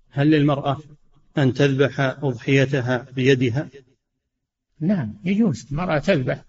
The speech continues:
Speaker 2: تزكي، ما ت-، تجوز زكاة المرأة مثل زكاة الرجل،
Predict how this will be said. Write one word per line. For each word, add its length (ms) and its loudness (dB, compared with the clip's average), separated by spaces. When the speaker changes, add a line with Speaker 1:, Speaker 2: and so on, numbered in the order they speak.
Speaker 2:
تزكي، 360 -2
ما 140 0
ت-، 200 -6
تجوز 380 2
زكاة 380 2
المرأة 420 0
مثل 240 2
زكاة 360 0
الرجل، 380 0